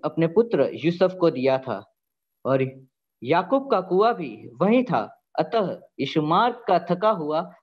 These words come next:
उस कुएं पर यूं ही बैठ गया। यह बात छठे घंटे को, के लगभग हुई। इतने में एक सामरी स्त्री जल भरने आई।" इतने में एक सामरी स्त्री जल भरने के लिए आई।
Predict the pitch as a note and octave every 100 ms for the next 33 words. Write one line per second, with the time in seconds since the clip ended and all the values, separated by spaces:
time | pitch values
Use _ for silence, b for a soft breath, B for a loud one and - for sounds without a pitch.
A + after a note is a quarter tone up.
0 | - C#3 - F3+ A3+ A3+ F3 D#3 C3 G3+
1 | C4 B3 E3 D#3 C#3+ C#3+ D#3 F3+ B B
2 | _ A2+ C3+ A#3+ C#4+ G3 F3 C#3 - -
3 | - F#3+ F#3+ A3 G#3+ - - D3+ D3+ E3
4 | E3 F#3+ C#4 _ _ _ _ _ _ -
5 | F3 E3+ G#3 A3+ F#3+ D3 C#3 G#2 - _
6 | _ _ _ - A#3+ C#4 B3+ B3+ A#3+ C#4
7 | F3 - - _ _ _ - D3 - -
8 | G3+ B3 A#3+ F#3 F3 F3+ F3 B2 - -
9 | - A2 - G#3+ B3 B3 E3 D3 C#3+ E3
10 | B3 - - A2+ A#2+ A#2+ G#2 - _ _
11 | _ _ _ _ _ - C#3 C#3 E3+ F3
12 | F#3+ B2+ D3 - F3+ G#3 G#3+ F3+ F3+ D3
13 | G#2+ - _ A2 D3 D3+ D3 C3 C3 B2
14 | A#2+ A#2 A#2 G#2+